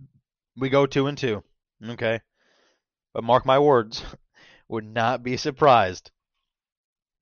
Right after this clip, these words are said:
if the Lions do beat Chicago. They're playing better football than us right now.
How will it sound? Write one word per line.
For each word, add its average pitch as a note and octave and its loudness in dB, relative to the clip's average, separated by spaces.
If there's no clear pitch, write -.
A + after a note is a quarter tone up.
if B2 -12
the A#2+ -8
Lions A2+ -4
do G#2+ -10
beat G2+ -10
Chicago. F#2 -14
They're C3+ 4
playing C#3 4
better B2+ 4
football B2 2
than A#2 -2
us C#3+ 2
right G#2+ 2
now. A#2 -4